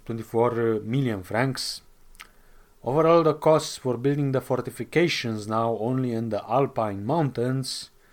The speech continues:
where those fortifications stopped Mussolini's invasion, represented fifty percent of the other costs for the fortifications from other sectors of the line that faced the Germans.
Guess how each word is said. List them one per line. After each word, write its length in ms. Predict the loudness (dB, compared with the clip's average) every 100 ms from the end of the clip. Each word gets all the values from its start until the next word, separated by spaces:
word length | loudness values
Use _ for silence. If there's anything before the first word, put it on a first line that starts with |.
| _ _ _ _ _ _ _ -4
where 380 | 0 2 0 -6 _ _ _ _
those 260 | 0 0 0
fortifications 760 | -6 -8 -8 -8 -6 -6 -6 -6
stopped 260 | -4 -4
Mussolini's 640 | -6 -8 -6 -6 -6 -8 -12
invasion, 680 | -6 -4 -4 -4 -4 -6 -8 _ -20 _ _ _ _ _ -6
represented 600 | -4 -2 0 2 2 -2 -10
fifty 400 | -10 -8 -4 -2
percent 680 | 0 0 0 -2 -2 -6 -20 _
of 200 | -10 -6
the 80 | 0
other 480 | 2 2 0 -4 -8 -18 _ _
costs 560 | 2 4 2 -6 -12 -14 _
for 140 | -6
the 100 | -6
fortifications 960 | -4 -6 -6 -8 -6 -4 -4 -2 -6 -6
from 220 | -6 0
other 260 | 0 0
sectors 880 | -2 -2 -2 -2 -4 -6 -4 -10 -14 -10
of 140 | -10
the 100 | -4
line 320 | 0 0 -2 -14 -20 -20 -20 _ -20 -20 -20 -20 -20 -6
that 200 | -4 -4
faced 360 | -6 -6 -6
the 100 | -8
Germans. 640 | 0 0 0 -8 -16 -18